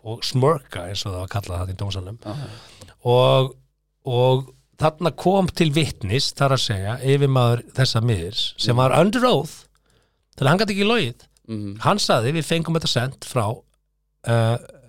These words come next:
Speaker 1: höfundi myndbandsins."
Speaker 2: Já.
Speaker 1: Hann vildi ekki nafngreina hana, hann sýndi svona ákveðin sóma í því, en sagði bara, "The copy holder, copyright holder,"
Speaker 2: Já.
Speaker 1: sem er bara eigandi símans.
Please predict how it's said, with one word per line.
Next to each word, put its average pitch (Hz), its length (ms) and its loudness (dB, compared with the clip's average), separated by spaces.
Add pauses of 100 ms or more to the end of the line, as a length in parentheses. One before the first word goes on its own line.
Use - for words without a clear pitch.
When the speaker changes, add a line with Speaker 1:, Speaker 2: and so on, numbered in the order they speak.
(260)
Speaker 1:
höfundi 120 600 4
myndbandsins." - 560 -6 (200)
Speaker 2:
Já. 98 140 -10 (240)
Speaker 1:
Hann 117 100 0
vildi 127 160 0
ekki 147 100 0
nafngreina 101 340 -2
hana, 107 160 -10 (340)
hann 131 120 -2
sýndi 135 300 -4
svona 123 240 -4
ákveðin 127 240 -2
sóma 123 300 0
í - 20 -2
því, 98 240 -6
en 123 80 0
sagði 127 220 4
bara, 143 180 -4 (1200)
"The - 100 -2
copy 135 440 2
holder, 117 400 0 (320)
copyright 123 460 -2
holder," 101 260 -6 (260)
Speaker 2:
Já. 101 240 -6
Speaker 1:
sem 139 120 4
er 127 60 4
bara 117 140 2
eigandi 113 280 2
símans. - 380 -10